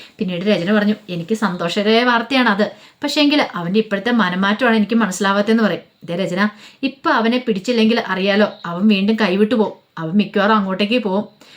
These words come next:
പിന്നെ മുകളിലേക്ക് നോക്കിയിരുന്നിട്ട് കാര്യമില്ല" എന്ന് പറയണം. "എത്രയും പെട്ടെന്ന് എന്തെങ്കിലും ചെയ്താൽ മതിയാവുള്ളൂ. നീ ഒരു കാര്യം ചെയ്യുക, ആ ചിപ്പിയെ സ്വാധീനിക്കാൻ എന്തെങ്കിലും മാർഗം ഉണ്ടോ എന്ന് നോക്ക്." പക്ഷെ അതുകൊണ്ടായല്ലോ ആകാശേ. അവൻ, ആകാശം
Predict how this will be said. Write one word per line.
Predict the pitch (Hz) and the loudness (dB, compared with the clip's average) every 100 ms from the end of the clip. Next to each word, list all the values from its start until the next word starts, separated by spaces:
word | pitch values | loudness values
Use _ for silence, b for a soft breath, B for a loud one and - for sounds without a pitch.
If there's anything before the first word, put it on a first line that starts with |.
| B - | B -2
പിന്നെ | 294 294 214 | 0 0 0
മുകളിലേക്ക് | 247 226 254 254 269 | 0 2 2 0 0
നോക്കിയിരുന്നിട്ട് | 233 226 247 247 | -2 0 -2 -2
കാര്യമില്ല" | 247 208 196 240 226 214 | -2 -2 0 2 2 2
എന്ന് | 240 | 2
പറയണം. | 202 208 202 - _ _ _ - 170 b b b | 2 2 0 -6 _ _ _ -18 -18 b b b
"എത്രയും | 170 170 170 185 | -10 -6 -4 0
പെട്ടെന്ന് | 202 220 | 2 2
എന്തെങ്കിലും | 202 196 220 | 2 0 2
ചെയ്താൽ | 214 180 220 | 2 2 2
മതിയാവുള്ളൂ. | 214 196 196 185 | 2 2 0 0
നീ | 214 | 0
ഒരു | 220 | 2
കാര്യം | 220 190 220 | 0 0 2
ചെയ്യുക, | 220 214 - 254 | 0 -2 -8 -6
ആ | 339 | -4
ചിപ്പിയെ | 302 240 330 330 | -4 -4 -2 -2
സ്വാധീനിക്കാൻ | 320 220 226 254 254 269 | 0 2 4 2 2 2
എന്തെങ്കിലും | 220 240 254 | 4 4 2
മാർഗം | 214 196 220 | 2 0 2
ഉണ്ടോ | 240 220 | 2 2
എന്ന് | 226 | 2
നോക്ക്." | 190 190 202 - _ _ _ 165 | 0 -4 -6 -6 _ _ _ -14
പക്ഷെ | 160 180 | -8 -4
അതുകൊണ്ടായല്ലോ | 165 175 202 196 220 240 | -4 -2 0 2 2 2
ആകാശേ. | 208 208 208 202 - - B B B B | 2 2 0 0 -4 -12 B B B B
അവൻ, | 269 285 233 - - 226 | 0 0 -2 -6 -8 0
ആകാശം | 254 269 262 262 | 2 2 0 0